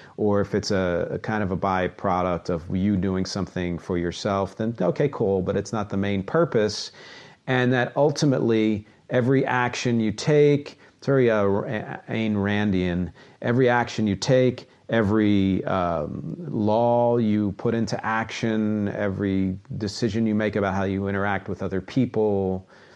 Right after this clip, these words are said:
is based on what's best for you. And sure, we all have to take care of ourselves, but self-empowerment and self-help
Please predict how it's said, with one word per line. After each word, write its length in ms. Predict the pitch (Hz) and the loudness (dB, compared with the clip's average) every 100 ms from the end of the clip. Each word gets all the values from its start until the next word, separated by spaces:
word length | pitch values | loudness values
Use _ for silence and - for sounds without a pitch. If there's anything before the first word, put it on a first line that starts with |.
| _ - | _ -4
is 180 | 113 95 | -2 0
based 500 | 101 117 120 - 113 | 2 4 4 0 -2
on 320 | 104 101 98 | 0 2 0
what's 200 | 95 - | -2 -4
best 340 | - 95 - | -4 -4 -4
for 100 | - | -6
you. 340 | 85 85 - - _ _ _ _ _ _ _ - - - - | -2 -2 -4 -12 _ _ _ _ _ _ _ -20 -20 -20 -4
And 140 | 120 | -2
sure, 280 | 131 208 127 | 4 6 6
we 240 | 110 131 127 | 6 4 4
all 260 | 117 123 | 4 2
have 220 | 123 123 | 2 0
to 80 | - | -2
take 220 | 98 98 | -2 -2
care 320 | - - 160 139 | -4 -2 0 0
of 120 | 85 | -2
ourselves, 800 | 67 - - 50 - - - - _ _ _ - _ | -8 -8 -10 -10 -12 -14 -18 -18 _ _ _ -20 _
but 440 | 117 107 101 - _ _ _ _ | -2 0 0 -4 _ _ _ _
self-empowerment 1080 | - - 127 113 107 101 - 123 123 120 120 | -10 -2 0 0 -2 -6 -2 0 2 2 0
and 120 | 101 | -2
self-help 800 | - 104 95 - 127 120 98 | -2 -4 -4 -4 -2 0 -2